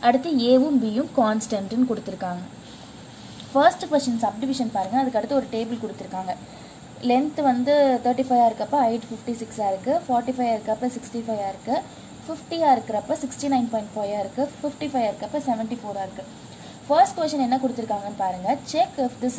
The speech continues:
relation a function அப்படின்னு கொடுத்திருக்காங்க. நம்ம ரிலேஷன் வந்து இங்கே கொஸ்டின்ல கொடுத்திருக்காங்க, find the relationship between height-க்கும் forehead-க்கும் தான் ரிலேஷன்ஷிப் கொடுத்திருக்காங்க.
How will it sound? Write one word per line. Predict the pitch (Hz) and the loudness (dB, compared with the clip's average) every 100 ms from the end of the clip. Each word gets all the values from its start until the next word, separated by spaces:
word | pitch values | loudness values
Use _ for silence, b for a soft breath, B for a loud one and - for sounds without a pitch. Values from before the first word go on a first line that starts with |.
| 214 | -4
relation | 220 240 240 247 | -2 -2 -2 -4
a | 240 | -4
function | 190 202 226 214 | -6 -6 -6 -4
அப்படின்னு | 185 190 214 | -6 -8 -12
கொடுத்திருக்காங்க. | 190 190 185 175 175 B B B B B 233 | -14 -10 -6 -6 -8 B B B B B 2
நம்ம | 240 233 247 277 | 4 6 6 6
ரிலேஷன் | 294 349 370 359 262 | 2 0 0 0 2
வந்து | 254 254 | 4 2
இங்கே | 277 254 | 2 0
கொஸ்டின்ல | 247 277 233 | 0 0 0
கொடுத்திருக்காங்க, | 214 202 190 185 269 269 | -2 -4 -6 0 0 2
find | 247 302 330 | 0 0 -2
the | 269 | -2
relationship | 233 247 262 285 285 220 | 0 0 0 -4 -4 -6
between | 214 302 - 208 | -6 -6 -6 0
height-க்கும் | 220 294 - 277 - 359 370 - - | 0 0 -4 -6 -2 0 -2 -8 0
forehead-க்கும் | 269 277 240 226 226 233 | 4 4 4 -2 -2 -2
தான் | 269 | -2
ரிலேஷன்ஷிப் | 226 233 247 233 - 214 | -2 -2 -4 -4 -8 -8
கொடுத்திருக்காங்க. | - 208 196 180 | -10 -10 -8 -4